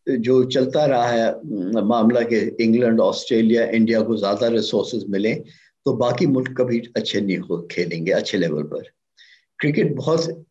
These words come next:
expensive game है, बहुत महंगा game है to run। और अगर मुल्कों ने, अ, के पास resources नहीं हो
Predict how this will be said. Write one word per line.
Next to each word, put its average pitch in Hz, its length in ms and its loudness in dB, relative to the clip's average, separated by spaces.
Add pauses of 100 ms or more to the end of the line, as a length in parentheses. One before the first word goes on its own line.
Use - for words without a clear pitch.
(340)
expensive 139 640 0
game 95 240 -4
है, 87 140 -8
बहुत 135 180 0
महंगा 117 320 4
game 104 280 0
है 98 120 -6
to 82 120 -6
run। 73 160 -8 (720)
और 131 120 2
अगर 156 640 0
मुल्कों 143 480 2
ने, 120 160 4
अ, 117 120 -2 (2750)
के 147 100 2
पास 131 260 0
resources 139 560 0
नहीं 113 180 2
हो 85 360 -8